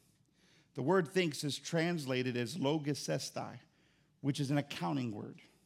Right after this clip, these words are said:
Another word, love doesn't keep an account of wrongdoings. Love does not keep a record of wrongdoings. I, I have this conversation a lot of times when I'm doing marital counseling. I call this,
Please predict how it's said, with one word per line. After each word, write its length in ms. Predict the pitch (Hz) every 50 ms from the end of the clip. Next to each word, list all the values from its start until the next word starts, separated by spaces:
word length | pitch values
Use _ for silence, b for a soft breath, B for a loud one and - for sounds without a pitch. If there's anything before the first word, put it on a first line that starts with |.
| _ _ _ b b b b b b b b
Another 360 | 131 135 170 220 226 180 160
word, 460 | 131 120 123 120 127 170 175 165 143 - - b b b b b b b b
love 600 | - 127 127 151 196 185 151 139 143 151 147 139 123
doesn't 380 | 135 151 147 147 151 151 147
keep 240 | - - 175 165 -
an 80 | 151 135
account 600 | 131 - - - 175 165 135 131 139 139 - - - - _ -
of 100 | 135 -
wrongdoings. 720 | 139 139 139 131 120 120 120 104 95 85 - - - - - - _ _ _ _ _ _ _ - - - _ _ _ _ _ _ _ _ _ _ _ _ _ _ _ _ _ _ _ b b b b b
Love 520 | 135 135 160 175 165 147 139 143 139 131
does 180 | 123 139 127 120
not 320 | 139 143 139 - - -
keep 340 | - - - 226 220 220 - -
a 60 | 160
record 500 | 143 127 123 120 - - - 113 107 92 - _ _ _ b b b b b b b b b -
of 180 | - 131 113 117
wrongdoings. 760 | 127 123 127 120 117 139 147 123 113 110 - 107 - - - - _ _ _ _ B B B B B
I, 160 | - 151 147 -
I 100 | 147 156
have 240 | 139 151 165 170 156
this 120 | 151 147
conversation 580 | - - 151 143 139 131 - 143 135 131 135 131
a 40 | 123
lot 180 | 135 131 151
of 100 | 147 139
times 560 | - - - 143 139 131 131 135 131 - - - b b b b b b b
when 140 | 143 131 127
I'm 80 | 127
doing 200 | 120 131 127 117
marital 260 | 123 135 143 139 131
counseling. 560 | 135 - 143 135 131 123 - 135 131 131 127 127
I 100 | 117 127
call 340 | - - - 151 143 143
this, 420 | 131 123 131 123 117 - - -